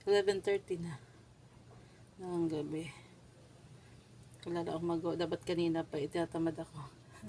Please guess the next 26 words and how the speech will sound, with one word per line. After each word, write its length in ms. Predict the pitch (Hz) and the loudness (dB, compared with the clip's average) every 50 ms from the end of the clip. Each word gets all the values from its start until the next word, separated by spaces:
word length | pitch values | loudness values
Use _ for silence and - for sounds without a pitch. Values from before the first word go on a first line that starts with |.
| - - - - | -16 -16 -18 -20
<laughs> 680 | - - - - - - - - - - - - - 160 | -20 -20 -20 -20 -20 -20 -20 -20 -20 -20 -20 -12 -6 -4
Ayan, 240 | 165 165 165 170 165 | -4 -4 -4 -6 -6
guys. 640 | 170 170 170 185 196 202 196 190 185 - - - - | -6 -6 -8 -8 -8 -8 -10 -8 -6 -6 -6 -4 -4
At 160 | - - - | -4 -4 -4
hahaluin 560 | 170 185 214 208 214 214 220 208 180 196 196 | -2 0 0 2 4 6 6 6 6 4 2
natin 160 | 185 - - 190 | 0 -2 -2 -2
yan 160 | 185 180 175 - - - - - - - - - | -2 -4 -4 -8 -12 -18 -20 -20 -20 -10 -4 -2
ng 160 | 180 180 185 180 | 0 2 2 2
husto 320 | 170 - - - - 175 | 0 -2 -4 -2 -4 -4
para 400 | 170 - 170 170 165 170 170 170 | -2 0 0 0 2 2 2 2
mag-blend 1120 | 170 170 170 156 156 156 - - - - - - - - 170 160 165 160 160 165 151 143 - - | 4 2 2 0 0 -2 -2 -2 -2 -4 -8 -16 -14 -8 -2 0 2 4 4 2 0 0 -4 -6
lahat 240 | 160 151 139 165 - - | -4 -4 -4 -6 -4 -2
ng 120 | 160 160 156 151 | -2 0 2 2
ano. 240 | 156 160 160 165 160 - - - - - - - - - - | 2 2 0 -2 -4 -6 -10 -18 -20 -20 -20 -20 -16 -10 -8
Saka, 480 | - - 175 - - - 160 156 160 160 143 | -8 -6 -6 -6 -6 -4 -4 -4 -4 -4 -2
wait 240 | 156 160 165 160 - | -2 -2 -2 -2 -2
lang. 400 | - 151 151 147 147 147 143 147 135 - - - - - - - - - - - - - - - - - - - - - - - - - - - - - - - - - - - - - - - - - - - - - - - - - - - - - - - - 196 | -4 -4 -4 -4 -4 -6 -8 -10 -12 -14 -18 -20 -20 -20 -20 -20 -20 -20 -20 -20 -20 -20 -20 -20 -20 -20 -20 -20 -20 -20 -20 -20 -20 -20 -20 -20 -20 -20 -20 -20 -20 -20 -20 -20 -20 -20 -20 -20 -20 -20 -20 -20 -20 -20 -20 -20 -20 -20 -20 -20 -20 -20 -20 -14 -8 -4
Ayan, 320 | 175 165 165 160 170 180 | -2 -2 0 0 -2 -2
tapos 320 | - 214 - - - - - | -2 -4 -2 -2 -4 -2 0
na 160 | 190 196 - | 0 0 0
ako 80 | 196 | 0
mag-mix. 640 | 190 185 185 175 180 185 190 208 208 - - - - | -2 -2 -2 -2 -2 -2 -2 -2 0 2 0 2 2
Ayan 240 | 185 185 180 180 180 | 2 0 0 0 -2
na 80 | 175 - | -2 -2
siya, 160 | - 175 170 | -2 -2 0
guys. 480 | 175 165 165 165 - - - - - | -2 -2 -2 -2 -4 -4 -4 -4 -6